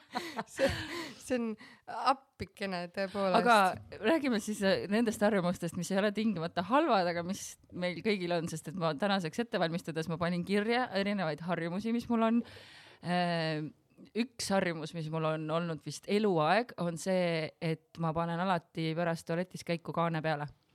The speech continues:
Speaker 2: Ja ma eeldan seda ka oma, nendelt, kellega ma koos elan.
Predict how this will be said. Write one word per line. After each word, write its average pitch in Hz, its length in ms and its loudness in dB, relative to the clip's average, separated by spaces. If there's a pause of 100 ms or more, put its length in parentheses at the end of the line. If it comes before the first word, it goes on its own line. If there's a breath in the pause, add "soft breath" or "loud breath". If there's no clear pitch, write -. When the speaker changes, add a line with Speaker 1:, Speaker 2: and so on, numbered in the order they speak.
(540 soft breath)
Speaker 2:
Ja 165 320 4
ma 175 160 4
eeldan 180 260 4
seda 170 220 0
ka 160 160 4
oma, 156 340 2 (200)
nendelt, 156 360 -2
kellega 156 220 -2
ma 165 80 -4
koos 156 260 2
elan. 147 280 -4